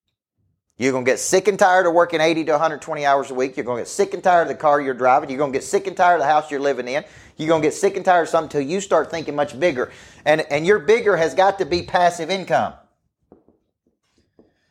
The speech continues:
And the way you guys, the people in this room, can get passive income is by recruiting, not selling houses. Everybody see that?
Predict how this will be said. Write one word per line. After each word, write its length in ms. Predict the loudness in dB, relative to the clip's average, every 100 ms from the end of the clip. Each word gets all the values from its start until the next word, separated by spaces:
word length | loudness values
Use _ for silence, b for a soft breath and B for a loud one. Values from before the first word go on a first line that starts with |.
| -10
And 100 | -8
the 60 |
way 220 | 0 0 0
you 240 | -2 0
guys, 400 | 4 4 2 -4
the 40 | -8
people 300 | -6 0 0
in 60 |
this 160 | 0 0
room, 420 | 2 2 2 -2 -16 -16 -6
can 120 | 0
get 160 | 0 2
passive 380 | 2 2 0
income 400 | -2 0 2 2 0
is 140 | -2
by 160 | 2 2
recruiting, 720 | 0 -2 0 2 2 0 -4
not 240 | -2 -2 0
selling 280 | 2 2 4
houses. 640 | 2 2 -2 -6 -12 -18 _ _ _ _ _ _ _ _
Everybody 200 | -4 -2
see 160 | -2 0
that? 440 | 2 2 -4 _